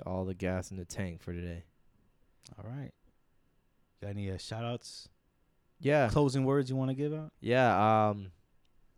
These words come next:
Speaker 1: last week we didn't record, of course, and it was one of, one of,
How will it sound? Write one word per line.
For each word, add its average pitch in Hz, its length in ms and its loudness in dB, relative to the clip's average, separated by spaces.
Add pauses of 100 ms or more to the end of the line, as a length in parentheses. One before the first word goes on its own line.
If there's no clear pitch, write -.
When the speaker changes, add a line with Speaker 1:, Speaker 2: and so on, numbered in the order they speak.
(760)
Speaker 1:
last 123 320 4
week 143 400 4
we 107 200 -4
didn't 113 220 4
record, 104 360 4
of 95 100 -2
course, 104 420 -2
and 90 420 -2
it - 80 -8
was 95 240 -2
one 101 160 0
of, 95 140 0
one 101 180 -2
of, 101 120 -6